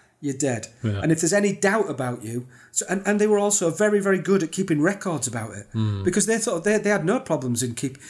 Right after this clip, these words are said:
Speaker 1: so t-, people could, people would tell these individual stories, but then they'd go back through the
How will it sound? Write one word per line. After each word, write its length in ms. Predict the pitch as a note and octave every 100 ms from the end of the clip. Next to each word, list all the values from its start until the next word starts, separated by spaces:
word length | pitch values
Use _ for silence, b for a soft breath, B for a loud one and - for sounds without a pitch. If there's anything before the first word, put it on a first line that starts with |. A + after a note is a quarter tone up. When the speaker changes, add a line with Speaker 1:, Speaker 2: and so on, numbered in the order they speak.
| B -
Speaker 1:
so 160 | F#3
t-, 160 | F#3 G3 -
people 280 | A#3+ G#3+ F#3+
could, 260 | F3 - - -
people 200 | - F#3+
would 140 | D#3+ D#3+
tell 200 | G3 A3
these 140 | G3+
individual 440 | D3+ C3+ C3 B2+ A#2
stories, 420 | - A#2 A#2 B2 B B B
but 100 | E3
then 80 | D#3
they'd 160 | D3+
go 200 | D3+ F3
back 280 | E3 D#3+ D#3+
through 160 | -
the 80 | C#3+